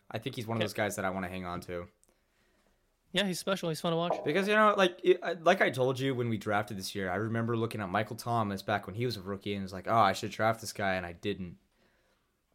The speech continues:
Speaker 1: And Justin Jefferson was my guy this year that I was like, "Okay, I didn't draft Michael Thomas, so I'm gonna draft him this time."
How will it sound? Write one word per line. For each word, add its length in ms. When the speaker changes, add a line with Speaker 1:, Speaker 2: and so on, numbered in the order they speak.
Speaker 1:
And 240
Justin 320
Jefferson 460
was 100
my 200
guy 180
this 240
year 140
that 120
I 40
was 160
like, 160
"Okay, 500
I 120
didn't 300
draft 300
Michael 260
Thomas, 400
so 140
I'm 160
gonna 180
draft 280
him 160
this 180
time." 300